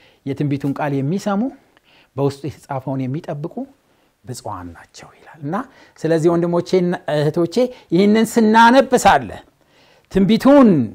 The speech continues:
ቃል ስንሰማ ሳለ፣ በውስጡ የተጻፈውን ስንጠብቅ ሳለ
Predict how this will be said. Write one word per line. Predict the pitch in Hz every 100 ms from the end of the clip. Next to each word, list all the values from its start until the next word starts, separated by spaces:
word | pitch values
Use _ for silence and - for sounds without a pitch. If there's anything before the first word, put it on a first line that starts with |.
| _ _ _
ቃል | - 202 196
ስንሰማ | - 214 208 226 226 254
ሳለ፣ | 214 151 95 - _ _ _ _
በውስጡ | 185 202 -
የተጻፈውን | 220 226 226 226 233 294 269 190
ስንጠብቅ | - 214 202 196 277 -
ሳለ | - 110 120